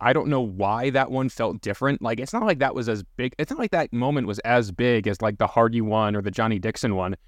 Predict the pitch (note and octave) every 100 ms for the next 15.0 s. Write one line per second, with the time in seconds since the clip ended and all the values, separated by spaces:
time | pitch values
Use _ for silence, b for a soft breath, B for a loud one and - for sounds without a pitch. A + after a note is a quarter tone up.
0 | - - _ C#3+ B2 - D#3 G3 G#3+ -
1 | A#2+ G2+ F#2+ B2 C3 - C3+ - A2 -
2 | C#3 C3+ D3+ E3 - _ - - C3 B2
3 | C#3+ - A#2+ - - - - B2+ B2+ -
4 | B2+ A2+ A2+ A2 G#2 G#2+ G#2 F#2+ - A#2
5 | - - A2 A2+ G#2 G2 F#2+ F#2 F#2 F2+
6 | E2+ F2 - - _ - G3+ G#3 F#3+ E3
7 | D3 C#3+ A#2+ A2+ - G#2+ A#2 C3+ D#3 D3
8 | C#3+ - C#3+ C#3+ G#2+ G#2 F#2+ - _ -
9 | - _ _ - G3 C4 G#3 F3+ C3 -
10 | G#2 G2+ A2 - A2 G#2+ G#2+ G#2 - F#2+
11 | F#2+ G#2+ - A2 A2+ - D#3+ E3+ C3+ A2+
12 | G#2+ A2 A2+ - - A#2 A2+ G#2+ - G2+
13 | A2+ A2 A2+ - A2+ - A2+ A#2 A#2 G2
14 | G2+ G2+ A2 A2 - A2+ A2+ G#2+ G#2+ G#2+